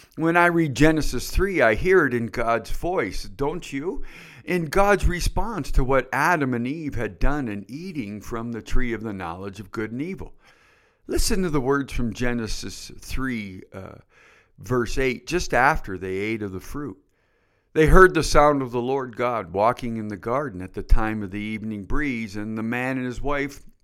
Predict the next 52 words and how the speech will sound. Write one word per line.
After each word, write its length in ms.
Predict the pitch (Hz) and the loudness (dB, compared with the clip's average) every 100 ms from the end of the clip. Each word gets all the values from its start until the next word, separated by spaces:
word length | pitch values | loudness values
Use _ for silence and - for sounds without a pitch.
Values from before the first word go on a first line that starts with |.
| _ | _
hid 460 | - - 160 208 | -20 0 0 2
themselves 800 | 160 110 90 - 78 73 - - | -2 -4 -4 -12 -14 -14 -18 -14
from 240 | - 104 101 | -8 -6 -6
the 80 | 101 | -10
presence 560 | - 98 92 98 101 | -6 -6 -6 -10 -10
of 140 | 104 104 | -10 -8
the 100 | 101 | -8
Lord 340 | 104 110 104 | -4 -4 -6
God 380 | 127 160 127 - _ - - _ | -10 -10 -12 -16 _ -20 -20 _
among 340 | - 139 139 131 | -4 0 2 2
the 100 | 117 | -2
trees 380 | - 123 117 104 | -2 -4 -4 -6
of 80 | |
the 80 | 104 | -10
garden." 460 | 95 110 123 127 76 _ _ _ _ _ _ _ _ _ _ - | -8 -8 -8 -12 -18 _ _ _ _ _ _ _ _ _ _ -4
But 120 | - | -2
the 100 | 107 | -2
Lord, 520 | 107 113 117 120 120 | 0 0 0 0 -4
Lord 380 | 110 120 123 113 | -4 0 0 0
God 340 | 101 101 104 98 | -4 -2 -4 -4
called 440 | - 120 123 117 | -2 2 0 0
to 80 | 117 | -6
the 100 | 113 | -6
man 400 | 95 82 80 87 | -6 -8 -8 -10
and 140 | 87 | -12
said 260 | - 107 98 | -6 -6 -6
to 60 | 92 | -6
him, 320 | 104 101 101 _ _ _ _ _ _ _ _ - | -8 -8 -12 _ _ _ _ _ _ _ _ -2
"Where 280 | 117 143 | 4 6
are 220 | 180 214 269 | 6 4 0
you?" 340 | 226 67 - - - _ _ _ _ _ - | -6 -10 -8 -8 -8 _ _ _ _ _ -16
And 100 | 92 | -12
the 60 | |
man 280 | 95 101 104 | -10 -8 -8
said, 220 | - 110 | -4 -2
"I 180 | 120 147 | 2 2
heard 380 | 139 175 190 180 | 2 4 4 2
the 60 | |
sounds 480 | 160 - 165 214 202 | -2 2 4 2 -2
of 100 | 110 | -6
you 220 | 104 123 | -6 -6
in 100 | 123 | -4
the 80 | 120 | -6
garden, 440 | 104 120 156 165 98 | -4 -2 -2 -4 -8
and 140 | 95 | -8
I 120 | 104 | -6
was 180 | 123 104 | -8 -8
afraid 520 | 113 - 143 175 107 | -10 -8 -8 -6 -10
because 480 | 90 98 113 107 101 | -12 -8 -4 -4 -4
I 140 | 113 | -4
was 220 | 110 92 87 | -4 -6 -8
naked, 500 | 110 139 147 - | -10 -12 -14 -20